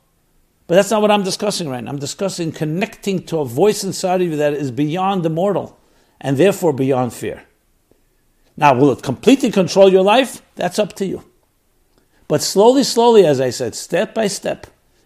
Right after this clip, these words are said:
as you embrace that dimension in you, you embrace a counter force to fear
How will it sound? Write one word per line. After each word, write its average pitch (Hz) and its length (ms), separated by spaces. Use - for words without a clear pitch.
as 135 220
you 143 100
embrace 139 440
that 190 180
dimension 175 500
in 254 140
you, 294 200
you 165 180
embrace 156 520
a 196 80
counter 269 520
force 226 440
to 202 120
fear - 440